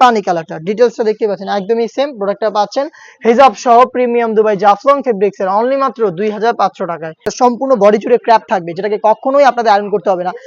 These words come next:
খুবই সফট এবং কমফোর্টেবল। এবং এটা খুবই ইউনিক কালার চলে এসেছে আমাদের আউটলেটে। এখানে আপনারা ফ্রন্ট সাইডে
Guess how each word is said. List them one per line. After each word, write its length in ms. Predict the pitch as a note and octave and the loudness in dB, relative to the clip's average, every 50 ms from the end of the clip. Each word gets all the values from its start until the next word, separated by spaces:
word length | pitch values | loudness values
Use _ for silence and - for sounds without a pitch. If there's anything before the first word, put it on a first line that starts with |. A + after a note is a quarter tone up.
| - - - - | -20 -10 -2 -2
খুবই 180 | C4 A3+ D4 B3+ - | 0 2 2 2 4
সফট 160 | A3+ G#3 - A3+ | 2 2 4 2
এবং 100 | G#3+ A3 G3 G#3+ | 0 0 0 0
কমফোর্টেবল। 380 | G#3+ G#3+ G3+ G#3 F#3 E3 E3 E3 F#3 | 0 0 0 -2 -2 -2 -4 -4 -2
এবং 80 | G#3+ A3 | -2 -2
এটা 100 | A3 A#3+ G#3+ - | -2 -2 -4 -4
খুবই 160 | A#3+ B3+ A3+ G3+ | -4 -4 -4 -2
ইউনিক 220 | A3 B3+ C#4 D4+ A#3 B3+ | -2 -2 -2 0 2 4
কালার 180 | B3 A#3+ A#3+ - | 4 4 4 2
চলে 120 | A#3 A3+ G#3+ | 0 -2 -4
এসেছে 160 | E3+ G#3+ G#3 G3+ | -4 -4 -4 -2
আমাদের 140 | F#3+ G3 G3 F#3 | 0 2 2 2
আউটলেটে। 260 | F3+ E3+ F#3 F3+ B3 - - - - - - G#3 | 2 2 -2 -2 -2 -2 -2 -6 -20 -8 -2 2
এখানে 180 | G#3 C#4 D4 D4 | 2 4 4 2
আপনারা 180 | B3 C4+ C#4+ C#4 - | 4 4 2 2 4
ফ্রন্ট 140 | C4 B3 A#3 | 2 0 0
সাইডে 160 | - C4 B3+ | 0 -2 -2